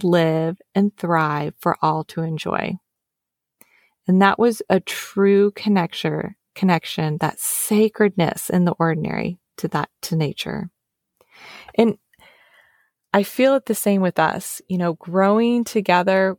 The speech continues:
kind of with the source of our being, nurturing it, caring for it, giving it in nutrients, you know, allows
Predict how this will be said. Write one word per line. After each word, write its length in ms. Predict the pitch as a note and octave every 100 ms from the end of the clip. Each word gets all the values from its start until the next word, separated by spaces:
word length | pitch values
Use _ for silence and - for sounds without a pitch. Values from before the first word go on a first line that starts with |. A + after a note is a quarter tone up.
| -
kind 180 | -
of 80 | F3
with 120 | F3
the 100 | -
source 580 | D#3 - - F#3+ G#3+ -
of 100 | G#3
our 160 | G3+ G3
being, 680 | F#3+ F#3+ F#3+ F#3+ F#3+ F#3 A3 _
nurturing 720 | E3 F#3 G#3 - A3 G#3 G3+
it, 340 | G3+ G3 F#3+ -
caring 540 | - - F#3 G3 G3+ G#3
for 300 | - G3+ G3
it, 260 | G3 F#3 -
giving 360 | - G3+ A3+ A3+
it 180 | A3 -
in 140 | G#3
nutrients, 1080 | G#3 G#3 - G#3+ G#3 G3+ G3+ G3+ - - - _ _ _ _ _ _ _
you 100 | A3
know, 80 | A3+
allows 580 | G#3 G#3 G#3 A3 A3+